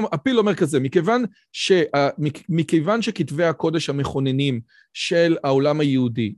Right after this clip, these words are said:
אם זה המשנה, אם זה התורה, בעצם אומרים לך מה לעשות.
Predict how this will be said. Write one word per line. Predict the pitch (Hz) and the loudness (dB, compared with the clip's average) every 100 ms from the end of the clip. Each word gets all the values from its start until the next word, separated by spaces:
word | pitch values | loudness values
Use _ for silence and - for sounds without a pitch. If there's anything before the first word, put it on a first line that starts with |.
| - | -6
אם | 151 147 | -4 -2
זה | 139 | -2
המשנה, | 127 127 - 117 107 - | -2 -4 -6 -4 -4 -4
אם | 123 | -2
זה | 123 | 0
התורה, | 120 143 120 117 104 110 - - - | 2 2 4 4 0 -4 -14 -14 -2
בעצם | 143 190 254 233 - | 2 4 4 0 0
אומרים | 180 156 156 220 | 2 2 2 4
לך | 220 190 156 | 2 0 0
מה | 143 139 | 2 4
לעשות. | 135 117 - - - | 2 0 -4 -10 -10